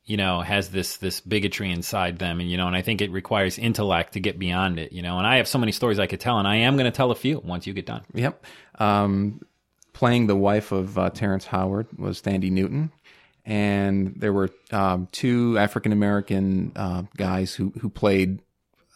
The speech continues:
Speaker 2: uh, punks, but they didn't, they didn't really play the typical punks. These are, these are the carjackers.
Speaker 1: And we didn't think they were in the beginning
Speaker 2: No,
Speaker 1: at all.
Speaker 2: you, you don't, and I, I think it was a good turn.
Speaker 1: There are lots of twists in this film. You
Speaker 2: Yeah.
Speaker 1: know, when you think someone's good,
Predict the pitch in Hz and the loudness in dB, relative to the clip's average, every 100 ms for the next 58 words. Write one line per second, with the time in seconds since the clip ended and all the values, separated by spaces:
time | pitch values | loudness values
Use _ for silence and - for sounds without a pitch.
0 | - - - - 208 - - - 101 107 | -14 -14 -14 2 2 2 -2 -2 4 4
1 | 113 107 - 135 135 131 110 104 - _ | 4 2 -2 0 0 2 4 2 -2 _
2 | 120 101 95 139 117 98 87 - 90 - | 0 2 2 2 2 0 -2 0 0 0
3 | - - 117 120 156 156 - 139 139 107 | -8 0 2 4 4 4 4 6 6 6
4 | 90 90 67 78 - 127 170 143 - 196 | 4 4 -2 -6 0 6 6 6 4 4
5 | 117 95 95 90 95 104 131 180 208 160 | 4 4 2 0 0 2 8 10 10 10
6 | 110 104 - 123 113 185 143 87 107 113 | 6 2 0 0 4 6 6 4 2 2
7 | - 117 135 113 104 101 95 143 127 98 | 0 0 2 2 2 0 0 0 2 6
8 | 147 131 135 196 185 143 - 165 139 - | 8 10 8 8 4 -2 2 4 4 2
9 | - 123 107 - - 123 101 85 107 98 | -2 0 0 -2 -2 0 0 0 2 2
10 | 92 95 110 113 - 185 - 185 160 104 | 2 0 2 2 2 0 2 2 2 0
11 | 98 117 92 90 | 2 4 4 2